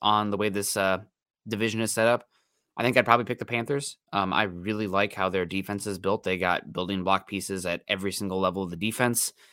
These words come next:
and their offensive line. They got three-ish guys that are really talented and a number one wide receiver. Obviously, the quarterback is a big posi-, uh, big question.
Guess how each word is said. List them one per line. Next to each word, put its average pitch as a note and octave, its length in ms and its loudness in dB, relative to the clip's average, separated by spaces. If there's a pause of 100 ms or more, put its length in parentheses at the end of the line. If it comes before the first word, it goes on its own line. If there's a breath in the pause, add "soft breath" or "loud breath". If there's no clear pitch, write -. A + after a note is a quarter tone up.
(140 soft breath)
and G#2+ 180 0
their G#2 120 2
offensive G#2 420 2
line. F#2 200 2
They F2+ 120 0
got G#2+ 260 4
three-ish A2+ 1500 -2
guys G#2 260 6
that F#2+ 100 0
are F#2+ 40 0
really G2 160 2
talented F#2+ 360 -2
and A2 140 2
a A#2 40 0
number A2 200 0
one G#2 160 2
wide G2 180 2
receiver. F#2 480 -4 (500)
Obviously, G2 340 4
the F2+ 80 -2
quarterback G#2+ 440 2
is F#2 80 -2
a F#2 60 -6
big G2 180 -2
posi-, F#2 280 -4 (100)
uh, E2+ 180 0
big G2+ 240 0
question. B2+ 460 0